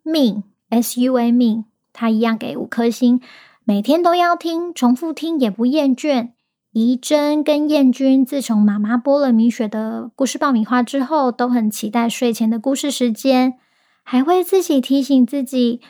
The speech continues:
睡前时间快到了，要赶紧刷牙、上床准备睡觉咯，因为可以听故事。<laughs> 真的很棒，期待米雪为孩子带来更多的故事。有啦，我们一样就是每周日会更新，记得要听哦。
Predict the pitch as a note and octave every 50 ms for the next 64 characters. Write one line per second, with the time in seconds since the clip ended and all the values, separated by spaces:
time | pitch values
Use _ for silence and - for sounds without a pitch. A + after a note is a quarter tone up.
0 | _ _ _ - - E4 F4+ F4 - E4 E4 D4 - D4 C#4 C4 D#4+ E4 E4 D#4+
1 | E4 E4+ E4 D#4+ D#4+ F4+ E4+ E4 D#4 D4+ C#4+ C4+ C4 B3 A#3 A#3 C4 C4 B3+ A#3
2 | A#3 A3+ A3+ A3+ A#3 G#3+ G#3+ - - C4 B3+ B3+ B3 A#3 A#3 A#3 - C4+ C4 B3
3 | A#3 A#3 A3+ G#3+ A#3+ A#3+ A#3+ C4 C4 - D4+ C#4+ C#4+ - D4+ D4+ C#4+ C#4+ C#4 C4+
4 | C4 C4 C#4 C4+ C4 C4 - A#3 A#3 G#3 - A3+ A#3 A3 B3 A#3 A3+ G#3+ - -
5 | A#3 A3 F3 G#3 A3+ - - - F#3+ - - F3+ G3 - - - - - - -
6 | - - - _ _ - A#3 A#3 B3 C4+ C#4 B3+ A#3 B3 A3 A3 A3 G#3+ G#3 -
7 | C4 C4+ C#4 C4+ C4 B3+ B3 A#3 A3+ A3 G#3+ A3 _ _ _ _ _ - - A3
8 | G#3 G#3 B3+ B3 A#3 G#3+ G#3 A3+ A3 - A3+ G#3 A3 A#3 A#3+ A#3 G#3 G3 A3 G#3+
9 | G#3 A3+ A3+ G#3+ - A#3+ A#3 A3 G#3+ G#3 - B3 B3 A#3 A#3 B3+ A#3+ A#3 A#3 A3+
10 | C4 C4 B3 A#3+ G#3+ - - B3+ - C4+ A3 G3 G#3 G#3+ G#3 A3+ A3+ A#3+ B3 C#4
11 | D#4 D#4+ D#4+ D#4+ D#4+ D#4 C4 G#3+ G#3 G#3 G#3+ A3 A#3 B3+ B3 B3 A#3 C4 A#3 -
12 | B3+ A#3+ A#3 G#3+ C4 C4+ B3+ - - A#3+ A#3+ B3+ B3+ C4+ D#4 D#4+ D#4 C#4 A#3 -
13 | - A3+ - A3+ G#3+ G#3 G#3 - G#3 G#3 G#3+ A3+ G#3+ - B3 A#3 A3+ A3 A#3 A#3
14 | A#3 A3 - A3+ G#3+ - - - - - - - C4+ C#4 C#4 C#4+ C#4+ C#4 C#4 C#4
15 | C#4+ C#4+